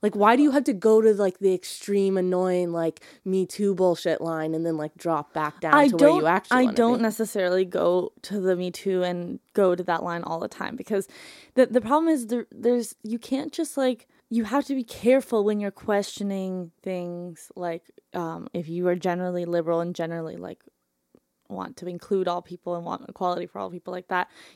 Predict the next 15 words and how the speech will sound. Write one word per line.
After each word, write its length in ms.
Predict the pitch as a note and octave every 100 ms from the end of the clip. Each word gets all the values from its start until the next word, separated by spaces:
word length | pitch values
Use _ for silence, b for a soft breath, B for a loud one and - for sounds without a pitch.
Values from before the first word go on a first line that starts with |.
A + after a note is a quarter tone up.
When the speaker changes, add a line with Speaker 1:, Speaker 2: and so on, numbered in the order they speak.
| -
Speaker 2:
you 140 | G#3
have 220 | F3+ A3 G#3
to 80 | G#3
be 340 | G#3+ G#3 G#3 b b b
careful 680 | - G3 G3 F#3 F#3 F3+ F3
about 480 | F#3 F3 F3 F3 - b b b _ _ -
if 200 | G3 -
you're 180 | F#3+ A#3
gonna 180 | C4 A#3+
question 680 | - - F3+ F3+ - A#3 A3
that 240 | F#3 F#3
line 320 | F3+ E3 F#3
a 80 | G#3+
little 220 | A#3 B3
bit 260 | B3+ C4+